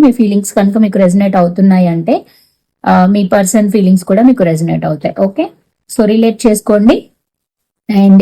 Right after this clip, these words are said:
ఇది వచ్చేసి జనరల్ కలెక్టివ్ రీడింగ్, అంటే మీకు ఎంతవరకు రెజొనేట్ అవుతుందో అంతవరకు మాత్రమే తీసుకోండి, మిగతాదంతా స్కిప్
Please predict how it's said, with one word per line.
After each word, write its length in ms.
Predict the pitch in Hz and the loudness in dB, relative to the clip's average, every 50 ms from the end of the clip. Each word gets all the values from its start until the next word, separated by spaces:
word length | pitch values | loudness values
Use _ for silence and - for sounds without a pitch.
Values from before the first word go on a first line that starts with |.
| - 226 | 4 2
ఇది 80 | 226 233 | 2 2
వచ్చేసి 340 | 226 226 247 240 247 262 220 240 | 2 2 0 0 2 2 2 2
జనరల్ 260 | 220 214 214 226 226 220 226 | 0 0 -2 -2 -2 -2 -2
కలెక్టివ్ 400 | 220 214 208 - - 226 214 214 | -2 -2 -4 -4 -6 -4 -2 -2
రీడింగ్, 240 | 208 208 202 202 190 190 | -2 -2 -2 0 0 0
అంటే 140 | 196 285 330 320 | 0 0 0 0
మీకు 120 | - - 190 | 0 0 0
ఎంతవరకు 280 | 185 190 190 190 185 196 185 | 0 0 -2 -2 -2 -2 0
రెజొనేట్ 280 | 180 185 185 180 185 180 | 0 0 0 0 0 -2
అవుతుందో 240 | 175 180 180 180 185 175 | -2 -2 -2 -2 -2 -2
అంతవరకు 320 | 175 175 175 180 175 190 175 165 | -2 -2 -4 -4 -2 -4 -6 -6
మాత్రమే 280 | 165 - 180 180 180 - | -6 -6 -4 -4 -4 -4
తీసుకోండి, 380 | 180 180 - - 175 180 185 208 220 196 | -6 -8 -8 -6 -4 -2 -2 -2 -2 -4
మిగతాదంతా 440 | 165 160 180 170 170 170 165 175 180 - | -4 -4 -6 -6 -6 -6 -6 -8 -8 -6
స్కిప్ 200 | - 220 - - | -6 -8 -6 -6